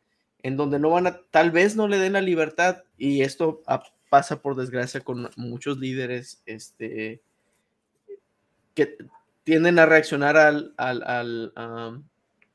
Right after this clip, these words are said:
a, al, a, a hacer exactamente lo contrario que normalmente buscamos en el agilismo, darle espacio al, al equipo y,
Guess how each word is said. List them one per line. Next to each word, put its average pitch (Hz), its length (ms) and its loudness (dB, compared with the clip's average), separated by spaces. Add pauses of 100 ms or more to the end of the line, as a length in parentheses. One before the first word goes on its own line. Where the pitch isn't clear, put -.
(640)
a, 131 540 -4
al, 120 340 -6 (220)
a, 127 160 2
a - 20 0 (220)
hacer 165 220 2
exactamente 180 500 -2
lo 165 140 -4
contrario 143 420 -4
que 135 80 -8
normalmente 127 480 -8
buscamos 127 420 -10
en 127 80 -10
el 120 80 -10
agilismo, 135 480 -6
darle 120 240 -4
espacio 117 380 -6
al, 113 180 -8
al 113 140 -4
equipo 123 360 -8
y, 117 220 -4